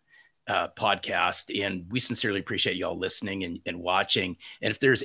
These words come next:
anybody you would ever like to see come on this podcast, all you gotta do is just click subscribe, drop us a note, and we'll see what we can do.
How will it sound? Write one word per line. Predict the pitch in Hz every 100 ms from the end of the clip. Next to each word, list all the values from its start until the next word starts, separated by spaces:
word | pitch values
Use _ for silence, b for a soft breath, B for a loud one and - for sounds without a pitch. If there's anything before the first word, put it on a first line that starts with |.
| -
anybody | 123 131 107 110 107
you | 104
would | 98
ever | 95 98
like | 95 101 -
to | 98
see | - - 95 92
come | - 92
on | 95
this | 92 -
podcast, | 92 90 90 101 92 92 -
all |
you | 104
gotta | 104 98
do | 87 92 98 92 B B B -
is | 98 90
just | - 104 -
click | 107 -
subscribe, | - - - 87 92
drop | - 85 -
us | 92
a | 85
note, | 85 87 87 - _
and | 92 90 87
we'll | 90
see | - 90
what | 82
we | 82
can | -
do. | 80 78